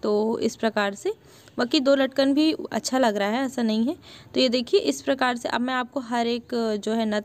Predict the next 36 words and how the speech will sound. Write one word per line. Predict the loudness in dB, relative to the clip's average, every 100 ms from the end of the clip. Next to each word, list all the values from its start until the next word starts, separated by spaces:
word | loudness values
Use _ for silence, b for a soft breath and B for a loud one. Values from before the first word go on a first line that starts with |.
| -2
वो | -2
आपको | -2 -2 -2
दिखा | -2 -2 0
देती | -2 -2
हूँ, |
जो | -2
मैंने | 0 2
आपको | 0 -2 -2
बनाना | 0 0 0
बताया | -2 0 -2 -2
और | 0 -2
जो | 0
मेरे | -2 -2
पास | -4 -4
पहले | 0 2 0
से | -2 -6
थी, | -8 -14 B B
क्योंकि | 0 2
मैं | 4 2
तुरंत | 2 0 2 0
जब | -2
श्रृंगार | -2 -2 0 0
करती | 0 -2 0
हूँ | 0
तो | 0
मैं | -2
तुरंत | 0 2 2
बना | 2 2
बना | 2 0
के | 0
और | 0 0
रख | 0 -2
लेती | -2 0
हूँ | 0
अपने | 0 -2
हिसाब | 0 -2